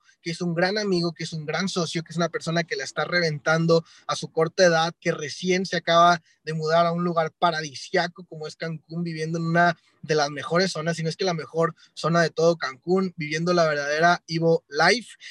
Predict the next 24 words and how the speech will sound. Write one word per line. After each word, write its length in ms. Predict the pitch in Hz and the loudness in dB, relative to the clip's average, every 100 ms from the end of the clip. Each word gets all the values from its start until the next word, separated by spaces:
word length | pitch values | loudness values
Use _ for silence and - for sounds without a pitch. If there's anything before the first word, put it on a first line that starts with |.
| - | -6
Entonces, 340 | 160 170 175 202 | -4 0 0 0
mi 100 | 175 | 2
gente, 480 | 190 190 170 196 185 - _ 156 | 2 0 2 0 0 -10 _ -4
vamos 220 | 180 190 | -2 -2
a 60 | |
poner 260 | 175 175 180 | -4 -2 0
ahí 260 | 185 185 185 | 2 0 -4
fuego, 480 | - 175 175 185 | -6 -4 -2 -4
fuego, 380 | 170 175 175 175 | -4 -6 -4 -4
fuego, 560 | 165 - 170 175 180 180 | -8 -6 -4 0 -2 -4
fuego 480 | - 165 170 180 185 | -6 -4 -2 0 -2
en 120 | 160 | -6
el 160 | 143 135 | -12 -12
chat 280 | - 180 190 175 _ _ | -2 2 2 -2 _ _
para 140 | 156 143 | -4 -4
recibir 420 | 151 147 165 185 | -6 -6 0 0
a 80 | 180 | 0
nuestro 240 | 160 151 | -6 -10
Chairman 380 | - 175 180 180 | -8 -6 -4 -6
cincuenta, 840 | 160 147 - 170 180 170 185 185 147 _ | -8 -12 -8 -4 -4 0 0 0 -8 _
Lalo 460 | 143 165 170 180 180 - | -2 2 2 2 -2 -4
Rodríguez. 600 | 147 147 147 120 - - | -10 -8 -10 -12 -16 -18
Mi 140 | 135 151 | -12 0
bro. 300 | 190 233 | 4 4